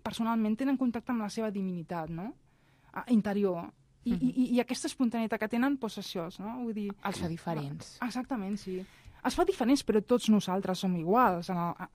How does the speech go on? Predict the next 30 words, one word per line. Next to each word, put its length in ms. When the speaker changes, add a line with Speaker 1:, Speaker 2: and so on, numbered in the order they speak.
Speaker 1:
a, 180
a, 220
en 100
el 160
nucli 720
més 200
profund, 500
eh? 140
Tot, 160
la, 380
els 160
sers 180
humans 300
també 180
ho 60
som 180
així, 240
encara 260
que 80
no 100
ho 60
sembli, 540
<laughs> 40
tal 160
com 140
estem 300
visquent 340
avui 320
dia, 200
no? 120